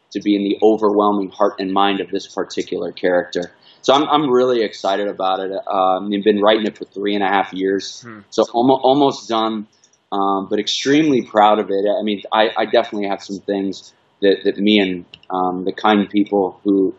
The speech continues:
Speaker 1: who, uh, who helped me, you know, we're, we still have to iron out, but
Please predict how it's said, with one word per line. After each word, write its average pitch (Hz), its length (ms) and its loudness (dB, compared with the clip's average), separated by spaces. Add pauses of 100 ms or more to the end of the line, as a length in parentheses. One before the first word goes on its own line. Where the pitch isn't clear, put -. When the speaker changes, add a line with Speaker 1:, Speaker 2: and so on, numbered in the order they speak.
(380)
Speaker 1:
who, 95 200 6
uh, 87 380 4 (320)
who 98 100 0
helped 110 320 2
me, 90 400 -4
you 95 80 -8
know, 92 100 -4
we're, 98 240 -2
we 98 160 -2
still 104 220 2
have - 80 -4
to - 120 -8
iron 95 240 2
out, 98 280 2
but 90 160 0